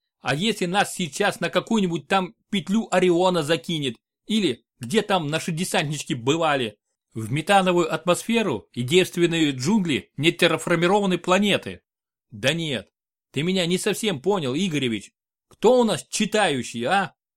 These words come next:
Кто Маринкин разум насквозь видит? Вот и думай, писатель, и думай быстро.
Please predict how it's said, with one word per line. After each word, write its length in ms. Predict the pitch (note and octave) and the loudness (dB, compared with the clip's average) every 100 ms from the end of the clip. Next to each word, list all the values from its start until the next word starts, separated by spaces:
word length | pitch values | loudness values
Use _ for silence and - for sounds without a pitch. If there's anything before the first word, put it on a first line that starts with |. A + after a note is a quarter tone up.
| _ | _
Кто 300 | _ - B3+ | _ 2 4
Маринкин 520 | G3+ G3+ A3 - F3+ | 4 2 0 0 -2
разум 300 | F#3+ G#3+ E3 | 2 2 2
насквозь 440 | E3 D#3 G3 G3+ - | -2 -4 0 0 0
видит? 360 | E3+ C3 G2+ _ _ _ _ - | -6 -4 -6 _ _ _ _ -10
Вот 280 | F#3+ G3+ | -2 -2
и 80 | G#3+ | 0
думай, 340 | D3 G#3 A3+ A3+ | 0 0 0 -2
писатель, 640 | F#3 - F3+ C3+ G#2 - | -4 -2 0 0 -6 -10
и 100 | B2 | -4
думай 300 | A#2+ G3+ G3+ | 0 2 2
быстро. 520 | C3+ E3+ - B2 G2 | 0 -2 -2 -6 -6